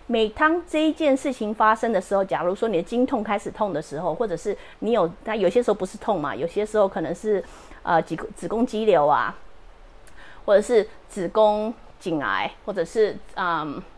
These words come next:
你知道，睾丸大小颗不一样，<laughs> 然后没有办法勃起，不管你的东西是什么东西。每当你在面对这件事情的时候，你的心灵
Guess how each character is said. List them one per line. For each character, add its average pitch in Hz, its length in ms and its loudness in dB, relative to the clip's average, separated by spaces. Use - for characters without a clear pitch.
你 190 120 -8
知 190 60 -6
道， 180 280 6
睾 156 160 4
丸 165 160 4
大 208 160 4
小 160 180 -4
颗 202 140 -4
不 202 120 -2
一 170 80 -2
样， 180 220 4
<laughs> - 240 -14
然 - 160 -2
后 180 180 0
没 202 80 -4
有 196 40 -2
办 208 120 0
法 151 140 -2
勃 160 140 2
起， - 380 -4
不 - 80 -6
管 214 240 4
你 180 80 -4
的 147 280 -2
东 190 140 -4
西 185 140 -6
是 180 140 -8
什 143 120 -8
么 98 100 -10
东 113 180 -8
西。 - 260 -14
每 214 160 2
当 302 240 6
你 226 120 4
在 233 160 4
面 233 200 0
对 220 160 2
这 202 140 0
件 202 180 -2
事 202 160 -4
情 165 220 -4
的 160 100 0
时 151 240 -6
候， 156 360 2
你 180 160 -6
的 175 140 0
心 226 580 -4
灵 160 280 -4